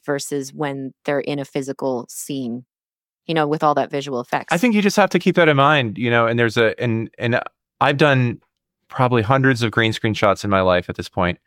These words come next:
Speaker 2: and I'm still not great about it, about, like, remembering to immerse the people in the environment.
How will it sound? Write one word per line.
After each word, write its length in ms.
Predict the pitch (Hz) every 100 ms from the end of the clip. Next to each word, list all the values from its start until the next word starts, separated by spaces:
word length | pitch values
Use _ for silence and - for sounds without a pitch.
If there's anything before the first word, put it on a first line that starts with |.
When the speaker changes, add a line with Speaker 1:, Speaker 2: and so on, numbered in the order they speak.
| _ _ _ _
Speaker 2:
and 100 | 104
I'm 80 | 98
still 560 | - - - 127 123 120
not 320 | 113 104 101
great 260 | 95 95 104
about 260 | 107 123
it, 180 | 139 147 _ _ _ -
about, 300 | 101 104 95
like, 240 | 101 -
remembering 760 | 110 107 107 110 120 120 120 113
to 240 | - 110 101
immerse 520 | 101 98 98 104 -
the 120 | 107
people 340 | - 104 107
in 80 | 95
the 60 | 95
environment. 680 | 90 87 85 85 82 82